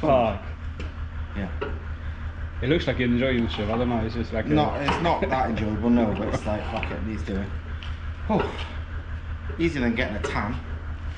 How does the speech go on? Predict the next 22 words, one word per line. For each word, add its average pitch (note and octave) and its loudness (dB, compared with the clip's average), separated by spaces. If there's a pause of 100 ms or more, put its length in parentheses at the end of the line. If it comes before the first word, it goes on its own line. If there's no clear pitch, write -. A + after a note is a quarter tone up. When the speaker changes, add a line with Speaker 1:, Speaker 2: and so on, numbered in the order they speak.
(180)
Speaker 1:
Fuck A2 2 (220)
me. A2+ 2 (1120)
Mate, C3+ 4
I D3 8
have D3 0
to D#3 0
install B2 2
a G#2+ 2
shower D3+ 2
in G#2+ 2
the, G#2 -2
in G#2 -2
the, G#2 0 (300)
Speaker 2:
<laughs> - 0
Yeah. - 4
Speaker 1:
in C3 6
the C3+ 10
workshop C3 6
soon. E3 6 (220)
Speaker 2:
But C#3+ 2
it's, D3 -4 (120)
it's F#3 -2